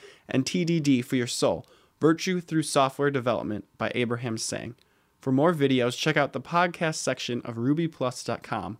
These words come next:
for the link. Strong E tag validators. Strong E tag is now available in addition to weak E tag. It implies that the response should be exactly the same and byte by byte identical,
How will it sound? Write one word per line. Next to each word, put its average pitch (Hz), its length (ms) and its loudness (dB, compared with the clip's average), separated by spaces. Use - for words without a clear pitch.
for 127 180 -6
the 131 100 -4
link. 139 300 -6
Strong 202 520 2
E 165 160 0
tag 123 360 -2
validators. 110 680 -4
Strong 208 460 2
E 156 120 0
tag 127 360 -2
is 127 100 -8
now 143 220 2
available 123 460 0
in 127 120 -4
addition 117 440 -2
to 147 120 -4
weak 185 300 -4
E 113 120 -4
tag. - 380 -10
It 156 80 2
implies 196 480 4
that 165 140 -4
the 151 80 0
response 160 440 0
should 131 200 -6
be 131 80 -2
exactly 139 420 -2
the 165 80 -6
same 120 420 -2
and 123 220 -6
byte 135 240 0
by 135 160 0
byte 113 340 -4
identical, - 520 -10